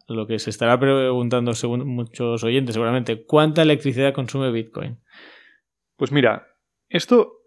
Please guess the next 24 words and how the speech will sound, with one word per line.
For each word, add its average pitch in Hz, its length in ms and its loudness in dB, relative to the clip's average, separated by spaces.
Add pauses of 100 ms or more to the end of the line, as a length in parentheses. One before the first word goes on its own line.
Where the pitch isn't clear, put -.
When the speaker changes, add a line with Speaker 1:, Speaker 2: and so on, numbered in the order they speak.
Speaker 2:
he 170 100 2
leído 165 300 6
de 127 100 6
todo, 190 460 2 (320)
no 147 200 0
sé, 131 680 -2
he - 20 -8
leído 165 300 0
comparaciones 139 600 -2
con 131 360 -2
muchos 147 340 -2
países. 151 720 0 (260)
En 160 460 -10 (220)
realidad 156 320 0
no 175 140 -2
debería 165 320 0
ser 135 180 0
difícil 131 360 -2
calcularlo, 120 600 0
porque 117 200 -2
al 107 100 -6
final, 120 440 0 (840)
eh, 110 640 0 (680)
pues - 380 -6